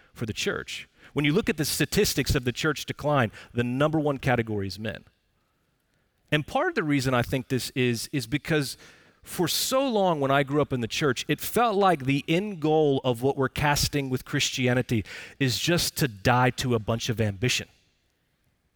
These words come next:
And so it feels like what we're trying to do, if you're not careful, is, like, get people to give a bunch of resources, don't sin. That's not a compelling vision for a lot of people.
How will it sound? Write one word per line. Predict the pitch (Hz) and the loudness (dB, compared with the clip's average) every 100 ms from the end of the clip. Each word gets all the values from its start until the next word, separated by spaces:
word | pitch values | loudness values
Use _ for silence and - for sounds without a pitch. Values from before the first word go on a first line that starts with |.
| _ _ _ _ | _ _ _ _
And | 160 | -2
so | - 196 | 2 2
it | - | 4
feels | 262 208 | 2 4
like | 180 156 | 4 4
what | 165 | 2
we're | 165 | 2
trying | - 185 | 4 4
to | 147 | 4
do, | 180 | 4
if | 151 | 4
you're | 156 | 4
not | 147 - | 4 4
careful, | 165 175 123 113 156 _ _ _ _ _ _ | 2 2 2 0 -2 _ _ _ _ _ _
is, | 156 143 | 4 6
like, | 147 135 - - | 6 4 0 0
get | 151 226 | 0 2
people | - 175 180 | 2 4 4
to | |
give | 165 165 | 4 2
a | |
bunch | 147 160 151 | 2 0 0
of | |
resources, | 139 143 - 139 135 120 104 | 0 0 2 0 0 -4 0
don't | 139 135 | 0 0
sin. | - - - 123 90 - _ _ _ _ _ _ _ _ _ - | -4 -2 0 0 -2 -10 _ _ _ _ _ _ _ _ _ -4
That's | - 220 | -2 0
not | 202 | 0
a | |
compelling | - 143 - 160 131 113 | 0 -2 2 4 4 2
vision | 131 233 147 | 0 0 -2
for | 107 107 | -6 -6
a | 90 | -6
lot | 82 | -6
of | - | -8
people. | 92 - | -16 -16